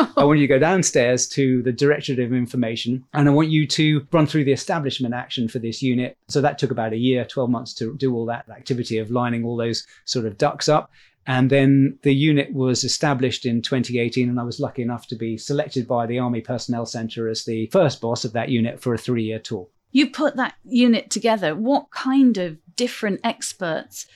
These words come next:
Speaker 2: were you looking for when you put together the team? Because one would imagine that some expertise in various things, whether it's art or archaeology or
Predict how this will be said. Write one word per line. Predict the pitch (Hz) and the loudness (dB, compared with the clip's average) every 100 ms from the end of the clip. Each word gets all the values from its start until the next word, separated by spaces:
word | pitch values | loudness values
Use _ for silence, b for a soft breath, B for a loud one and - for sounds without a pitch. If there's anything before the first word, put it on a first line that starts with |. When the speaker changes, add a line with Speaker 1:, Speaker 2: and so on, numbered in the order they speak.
| b b _ | b b _
Speaker 2:
were | 190 208 | -4 -2
you | 196 190 | 0 -2
looking | 208 - 180 175 | -4 -6 -8 -8
for | 185 165 165 - | -8 -6 -8 -8
when | 180 185 180 - | -8 -6 -6 -6
you | 190 | -6
put | - - | -10 -12
together | - 185 165 | -10 -10 -10
the | 151 | -12
team? | - - 175 170 | -12 -10 -8 -8
Because | 170 196 180 | -10 -12 -10
one | 190 190 | -8 -8
would | 185 185 | -8 -6
imagine | 196 190 175 180 175 | -4 -4 -4 -8 -8
that | 170 | -8
some | - 170 - | -10 -12 -10
expertise | 190 - - 175 - 196 175 170 156 | -12 -10 -10 -8 -8 -10 -8 -10 -12
in | - 185 175 165 | -12 -10 -10 -8
various | 185 175 165 170 | -6 -6 -8 -10
things, | 170 175 170 | -8 -8 -8
whether | 160 | -8
it's | 175 - | -8 -8
art | 175 165 | -8 -10
or | 170 170 | -10 -10
archaeology | 170 180 175 180 - 170 170 | -10 -10 -10 -10 -12 -12 -12
or | 170 170 | -12 -14